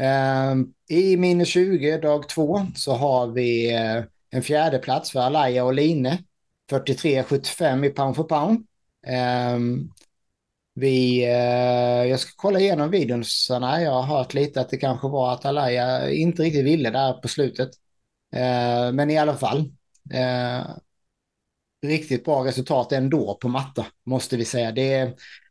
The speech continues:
jag ska inte glömma bort det, att alla resultat över fyrtio pound for pound på matta, oavsett viktklass, faktiskt är, är sjukt imponerande.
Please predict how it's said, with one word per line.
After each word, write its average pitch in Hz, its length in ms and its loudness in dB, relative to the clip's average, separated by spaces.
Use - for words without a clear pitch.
jag 123 80 -4
ska 147 120 -2
inte 151 160 0
glömma 143 240 0
bort 131 260 -2
det, 123 80 0
att 117 80 -4
alla 151 200 2
resultat 139 380 -2
över 131 180 0
fyrtio 131 240 -4
pound 117 200 -4
for 123 80 -4
pound 117 280 -2
på 120 60 -2
matta, 120 460 -4
oavsett 135 480 0
viktklass, 120 340 -4
faktiskt 117 340 -6
är, 113 220 -2
är 113 500 -8
sjukt - 380 -4
imponerande. 113 680 -6